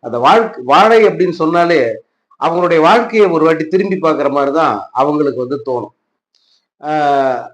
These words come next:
அந்த, அந்த அளவுக்கு வந்து அவங்களுடைய ஒரு உறவாவே வந்து மாறி போனது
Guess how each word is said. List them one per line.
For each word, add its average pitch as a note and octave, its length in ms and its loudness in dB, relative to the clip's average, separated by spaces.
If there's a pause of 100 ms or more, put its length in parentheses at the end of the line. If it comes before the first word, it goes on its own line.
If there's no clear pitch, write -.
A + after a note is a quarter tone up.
(140)
அந்த, F3+ 240 0
அந்த E3+ 280 2
அளவுக்கு A3+ 340 4
வந்து F#3+ 240 2 (500)
அவங்களுடைய D3+ 500 2 (200)
ஒரு C#3+ 200 -2
உறவாவே F#3+ 500 4
வந்து D#3 240 0 (140)
மாறி C#3+ 280 0
போனது B2+ 380 -6